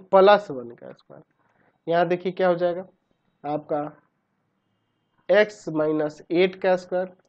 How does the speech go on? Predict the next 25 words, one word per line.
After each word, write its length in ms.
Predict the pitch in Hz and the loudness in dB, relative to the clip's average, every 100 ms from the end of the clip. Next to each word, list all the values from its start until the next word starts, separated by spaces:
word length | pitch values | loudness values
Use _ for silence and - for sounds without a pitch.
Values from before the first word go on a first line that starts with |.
| 170 | -12
और 180 | 135 143 | -10 -6
plus 320 | 165 165 165 | -4 -4 -6
में 160 | 123 127 | -12 -6
y 340 | 135 147 175 | 0 2 2
minus 440 | 175 135 127 147 - _ | -2 -4 -6 -10 -14 _
six 220 | 139 - | -18 -18
का 240 | - 120 123 | -20 -18 -18
square। 320 | - _ - _ _ _ _ _ | -20 _ -20 _ _ _ _ _
चलिए 200 | - 170 | -4 0
अब 120 | 185 180 | 0 0
इसे 180 | 185 | -2
हम 180 | 190 185 | 0 0
लोग 160 | 180 170 | 0 0
यहाँ 180 | 165 147 | 0 -2
पर 160 | 160 175 | -2 -4
solve 280 | 165 120 - | -2 -6 -6
करते 340 | 120 127 135 | -16 -18 -12
हैं। 80 | 139 | -4
देखिए 220 | 165 196 | -2 0
क्या 160 | 190 175 | 0 0
होता 200 | 165 165 | -2 -4
है, 100 | 156 | -6
एक्स 140 | 156 | -4
का 160 | - 202 | 0 2
square 400 | 196 196 185 202 | 2 2 2 0